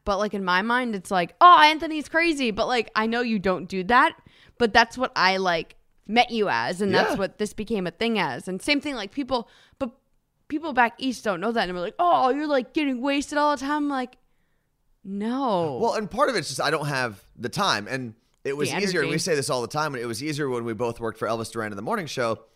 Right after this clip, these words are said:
Speaker 2: because there were so many other people, and the show never really relied on us being there.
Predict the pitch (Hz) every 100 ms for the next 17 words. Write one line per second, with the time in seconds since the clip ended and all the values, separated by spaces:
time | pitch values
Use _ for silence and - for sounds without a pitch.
0 | _ _ _ 151 175 156 135 - 208 175
1 | 143 117 151 143 139 117 110 160 143 131
2 | 127 120 120 117 107 110 107 101 101 101
3 | 104 92 78 64